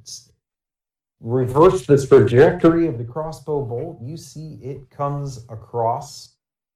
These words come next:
the room. You see,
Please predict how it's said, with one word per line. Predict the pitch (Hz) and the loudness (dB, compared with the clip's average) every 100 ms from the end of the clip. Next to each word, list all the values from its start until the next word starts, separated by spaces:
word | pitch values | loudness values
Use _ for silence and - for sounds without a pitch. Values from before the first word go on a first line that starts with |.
| - 156 - | -18 -16 -10
the | 110 | -8
room. | 101 127 165 196 - - - - - - | -4 -4 -2 -4 -6 -8 -10 -12 -18 -14
You | 123 | -10
see, | 131 - - 131 151 160 185 190 | -8 -10 -8 -6 -4 -6 -8 -14